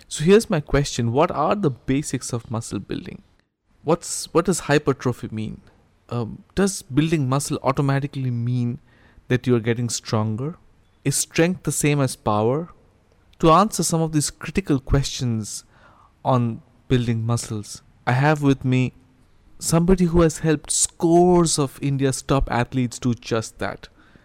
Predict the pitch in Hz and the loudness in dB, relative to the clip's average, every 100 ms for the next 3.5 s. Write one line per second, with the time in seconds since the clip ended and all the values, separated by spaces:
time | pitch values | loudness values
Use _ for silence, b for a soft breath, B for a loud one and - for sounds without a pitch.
0 | b b b 139 160 160 143 131 139 147 | b b b 4 6 6 4 2 2 2
1 | 151 147 - - b b b - 135 139 | 2 0 0 -10 b b b -2 2 2
2 | - 175 185 180 151 147 151 147 151 143 | 2 0 0 -2 0 0 0 0 0 -2
3 | 135 135 131 - - | 2 4 4 0 -12